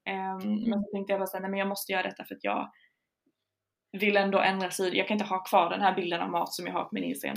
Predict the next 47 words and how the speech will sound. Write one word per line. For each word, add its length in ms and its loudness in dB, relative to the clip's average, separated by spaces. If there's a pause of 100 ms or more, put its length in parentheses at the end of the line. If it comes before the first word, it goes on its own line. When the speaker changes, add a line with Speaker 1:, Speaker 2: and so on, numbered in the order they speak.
Speaker 1:
längre. 200 -4 (680)
Och 80 2
Speaker 2:
Precis. 200 2
Speaker 1:
sen 100 2 (140)
så 280 2 (320)
blev 200 4
det 80 8
väldigt 280 4
uppskattat 600 2
och 80 -2
sen 160 0
så 100 -4
har 120 2
det 60 0
liksom 300 -4
bara 300 0 (500)
flytit 340 0
på 60 0
och 160 2
nu 100 0
tänker 300 0
jag 60 4
inte 80 -4
så 80 -4
mycket 320 -2
utan 160 -4
nu 340 -2 (340)
lägger 220 0
jag 80 2
liksom 260 -6
bara 180 0
ut 180 -4
lite 240 -6
det 60 -4
jag, 320 -4 (800)
det 80 2
jag 140 6
känner 260 4
för 320 6
och 180 4
liksom 320 -2
vill 200 -2
väl 320 0 (840)
bara 280 2
visa 320 -4
matglädje 720 -2
typ. 240 -6